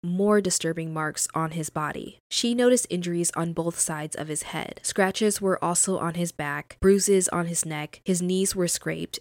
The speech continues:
and his elbows were scraped. Tyler's parents have said that after authorities moved Tyler's body, his blood pooled to his back, meaning no fixed lividity, which means the blood was still flowing. Tyler also had drag marks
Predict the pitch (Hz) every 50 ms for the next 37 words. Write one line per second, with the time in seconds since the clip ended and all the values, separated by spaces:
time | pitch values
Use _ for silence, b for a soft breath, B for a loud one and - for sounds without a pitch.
0 | - - 175 165 170 160 - - - 175 175 175 139 120 - - - - - -
1 | - - - - - - - - - _ _ _ - - - 214 220 240 254 254
2 | 240 - - - 185 180 180 175 175 - - 170 160 165 - - 165 151 151 156
3 | 175 b b b b b b b b _ - 175 160 - - _ - 185 190 208
4 | - - - - 233 214 _ 190 180 185 180 180 180 175 - 175 170 165 165 165
5 | 170 - - - - - 165 165 165 165 165 160 - - 160 156 151 147 - -
6 | - 175 - _ - 202 190 180 - - 190 196 190 185 196 - - - 190 180
7 | 175 170 - - - 185 170 143 - - - 156 - - - - - - - 190
8 | 185 175 170 165 165 - - _ - 180 185 170 170 170 - - 160 - - -
9 | - - - 165 160 160 175 170 160 - - - - - 202 - - 196 190 190
10 | - 185 180 170 165 165 - 180 175 180 165 160 160 165 165 151 151 - - -
11 | - - - - 180 160 151 151 - - - 180 165 160 - 62 50 - - -
12 | _ _ - - 226 202 214 226 240 240 - - 185 190 - - 190 180 - 180
13 | 165 170 - - - 175 165 165 165 170 165 160 160 160 160 - B